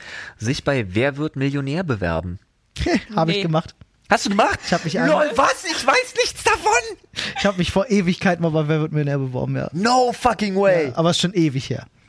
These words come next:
Speaker 2: Äh,
Speaker 1: Aber
Speaker 2: da
Speaker 1: das
Speaker 2: war ich,
Speaker 1: ist
Speaker 2: da war ich zwanzig
Speaker 1: Aber
Speaker 2: oder
Speaker 1: hat
Speaker 2: so.
Speaker 1: er nicht geklappt?
Speaker 2: Einundzwanzig, nee. Tatsächlich nicht. Ich wurde
Speaker 3: Du
Speaker 2: nicht mal
Speaker 3: hättest,
Speaker 2: eingeladen.
Speaker 3: du hättest wie Aaron sein können.
Speaker 2: Äh,
Speaker 1: hättest
Speaker 2: nee, das
Speaker 1: Aaron
Speaker 2: wäre ja die
Speaker 1: sein
Speaker 2: Promi-Ausgabe gewesen. Damals
Speaker 1: Nein,
Speaker 3: Nein,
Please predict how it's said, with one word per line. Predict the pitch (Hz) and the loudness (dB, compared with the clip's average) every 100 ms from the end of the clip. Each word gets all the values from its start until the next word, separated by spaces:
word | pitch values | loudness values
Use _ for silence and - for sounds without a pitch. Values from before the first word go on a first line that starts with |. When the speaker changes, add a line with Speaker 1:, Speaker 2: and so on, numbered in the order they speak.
| _ _ | _ _
Speaker 2:
Äh, | |
Speaker 1:
Aber | 156 | 0
Speaker 2:
da | 165 | 2
Speaker 1:
das | |
Speaker 2:
war | 170 190 | 4 2
ich, | |
Speaker 1:
ist | 170 | 2
Speaker 2:
da | 185 | 2
war | 165 175 | 4 2
ich | - _ _ | 0 _ _
zwanzig | - - 135 139 - - | -10 -2 0 0 -6 0
Speaker 1:
Aber | 131 | 4
Speaker 2:
oder | 139 | 4
Speaker 1:
hat | |
Speaker 2:
so. | 165 | 2
Speaker 1:
er | |
nicht | 165 147 | 0 -2
geklappt? | 147 160 | 0 0
Speaker 2:
Einundzwanzig, | 143 131 123 | -2 -4 -4
nee. | 156 147 - - - - - - | 0 -2 -4 -12 -14 -14 -18 -10
Tatsächlich | - 139 135 135 120 | -4 -2 0 0 -2
nicht. | 120 - | -4 -2
Ich | |
wurde | 180 185 | 0 2
Speaker 3:
Du | |
Speaker 2:
nicht | 311 | 2
mal | 359 | 2
Speaker 3:
hättest, | 170 | 0
Speaker 2:
eingeladen. | - 147 135 139 120 | -2 0 0 -2 -4
Speaker 3:
du | - 254 | -6 -4
hättest | 254 285 - 302 277 - _ _ | -2 -4 -4 -10 -12 -20 _ _
wie | 208 214 254 - | -12 -6 -4 -2
Aaron | 240 240 214 196 196 202 _ _ _ _ _ _ | 0 0 -2 -6 -6 -16 _ _ _ _ _ _
sein | 190 185 - | -12 -10 -12
können. | - - - - - - - - - | -18 -20 -18 -14 -12 -10 -10 -12 -2
Speaker 2:
Äh, | - 202 | 0 2
Speaker 1:
hättest | 127 - - 233 | 0 -2 -2 -2
Speaker 2:
nee, | 214 | 2
das | 185 - | 2 0
Speaker 1:
Aaron | - | 0
Speaker 2:
wäre | 262 | 0
ja | 233 | 0
die | 226 | -2
Speaker 1:
sein | |
Speaker 2:
Promi-Ausgabe | 110 226 247 170 170 160 156 | 0 2 4 2 2 2 2
gewesen. | 147 143 151 147 | 2 0 0 2
Damals | 160 180 190 180 - - | 2 4 2 0 -8 0
Speaker 1:
Nein, | 156 147 151 185 | 2 2 0 -2
Speaker 3:
Nein, | 247 | 2